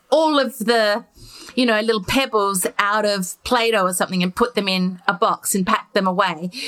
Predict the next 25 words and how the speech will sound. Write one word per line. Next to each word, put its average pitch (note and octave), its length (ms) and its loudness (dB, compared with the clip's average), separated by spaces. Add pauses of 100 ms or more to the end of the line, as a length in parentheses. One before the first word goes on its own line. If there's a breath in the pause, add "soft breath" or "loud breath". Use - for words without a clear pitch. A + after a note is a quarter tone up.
(160 loud breath)
You A3+ 140 0
know, F#3+ 100 0
there's A3+ 220 0
lots A#3+ 440 0
you A3 140 -2
can G#3+ 380 -2
use, G3+ 460 0 (300)
you G#3 100 2
know, F#3 120 0
all A#3+ 200 0
sorts G3+ 200 -4
of G3+ 40 0
activities G3 380 0
that F#3+ 80 -6
you G3+ 60 -4
guys F#3+ 400 -2
would F#3+ 160 0
already F#3+ 400 -2 (400 loud breath)
have G3+ 420 0
available F#3 720 -2 (240 loud breath)
to A3+ 100 -2
get - 260 -4
kids B3 240 -2
to - 120 -6
complete E4 460 0